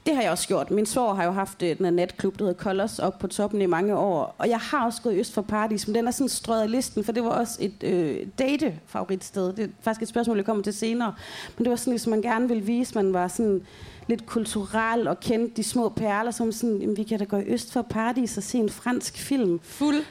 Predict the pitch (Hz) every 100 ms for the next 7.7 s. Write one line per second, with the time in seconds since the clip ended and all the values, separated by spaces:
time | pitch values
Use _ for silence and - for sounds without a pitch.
0 | - 285 269 247 240 226 220 269 233 254
1 | 277 - 247 202 196 220 190 151 160 185
2 | - 226 240 226 269 262 247 190 226 240
3 | 214 220 180 180 180 233 196 - - 226
4 | - 165 - 170 185 180 - 180 160 196
5 | 220 233 - 262 262 - 196 208 202 202
6 | - 196 185 170 196 214 208 190 214 214
7 | 185 - - 196 214 - 185